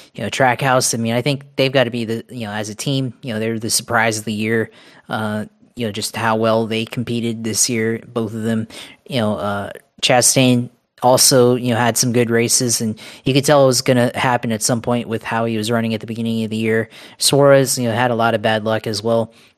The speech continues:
but, you know, he managed to finally get one at, uh, Sonoma. So, you know, you had those victories. Uh, Cindric, I mean, that was, you know, really just kind of a, you know, luck of the draw, kind of just being out in front,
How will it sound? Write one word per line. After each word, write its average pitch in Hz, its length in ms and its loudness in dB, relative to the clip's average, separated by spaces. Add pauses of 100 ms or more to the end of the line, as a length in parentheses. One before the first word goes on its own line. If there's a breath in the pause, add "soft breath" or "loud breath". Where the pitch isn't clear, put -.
(140)
but, 107 320 -4 (160)
you 123 80 -10
know, 113 80 -6
he 113 80 -4
managed 113 480 -4
to 117 100 0
finally 113 380 0
get 117 200 -2
one 113 200 -2
at, 107 240 -2 (400 loud breath)
uh, 110 180 0
Sonoma. 113 560 2
So, 107 380 0 (500 loud breath)
you - 160 -6
know, 110 160 -6
you 139 140 -2
had 123 160 2
those 117 220 4
victories. 117 680 -2 (460 soft breath)
Uh, 104 360 -2 (540)
Cindric, 147 500 2
I 131 40 2
mean, 120 260 0
that 123 160 4
was, 117 320 2
you 113 120 -8
know, 113 60 -6
really 117 320 -2
just 107 240 -4
kind 120 200 -2
of 113 100 -4
a, 110 220 -2 (320 soft breath)
you 117 80 -8
know, 110 180 -8 (240)
luck 123 300 0
of 117 100 -4
the 113 80 -2
draw, 117 360 4
kind 120 280 -2
of 117 160 -4
just 110 200 -6
being 117 360 -4 (100)
out 113 180 -4
in 110 140 -8
front, 117 380 -4